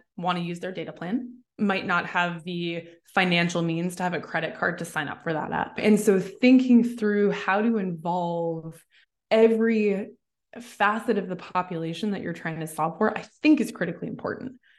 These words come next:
Practically speaking, what that means from our approach is you don't need the Uber app to use Uber Health.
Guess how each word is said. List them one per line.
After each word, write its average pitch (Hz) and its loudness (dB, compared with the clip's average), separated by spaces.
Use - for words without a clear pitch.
Practically 240 0
speaking, 180 -2
what 190 4
that 175 0
means 180 -4
from 170 -8
our 160 -4
approach 156 -6
is 196 4
you 208 4
don't 214 2
need 190 0
the 185 -4
Uber 175 -4
app - -8
to - -8
use 160 -4
Uber 175 0
Health. 262 0